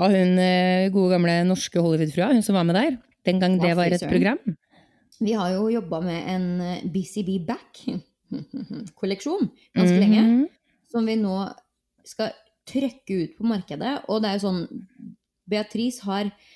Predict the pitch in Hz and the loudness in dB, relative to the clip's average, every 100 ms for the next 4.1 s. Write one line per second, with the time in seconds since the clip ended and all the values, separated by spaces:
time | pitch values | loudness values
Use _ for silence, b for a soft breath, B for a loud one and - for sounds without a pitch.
0 | b b b b _ _ 208 208 226 208 | b b b b _ _ -2 0 2 2
1 | 160 180 175 165 175 190 185 175 196 175 | 0 -2 -2 -2 -2 -2 -2 -2 -6 -4
2 | 180 165 165 196 - 170 160 160 190 160 | -4 -4 -6 -6 -6 -6 -4 -4 -2 -2
3 | 220 247 - 185 170 185 214 180 156 160 | -2 -2 -4 -4 -4 -4 -4 -4 -4 -4
4 | 170 | -6